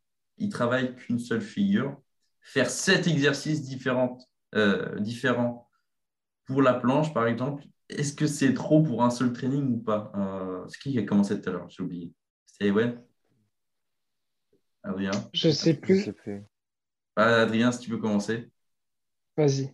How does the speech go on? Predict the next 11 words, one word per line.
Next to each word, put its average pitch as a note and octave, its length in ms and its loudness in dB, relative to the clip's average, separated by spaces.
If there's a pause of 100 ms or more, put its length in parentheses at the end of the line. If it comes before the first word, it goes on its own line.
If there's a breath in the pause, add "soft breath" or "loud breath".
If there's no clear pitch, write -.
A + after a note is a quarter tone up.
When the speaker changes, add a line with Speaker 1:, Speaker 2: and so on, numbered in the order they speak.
(340)
Speaker 3:
Il A#2+ 100 -2
n'y A#2 80 6
a A2 80 6
pas A2+ 220 2
assez A2+ 240 -2
d'éléments A2+ 440 0
pour G#2+ 180 -6
répondre. G#2+ 420 -4
C'est, G2+ 400 -4
cet - 280 -10
ex-, G2 140 -4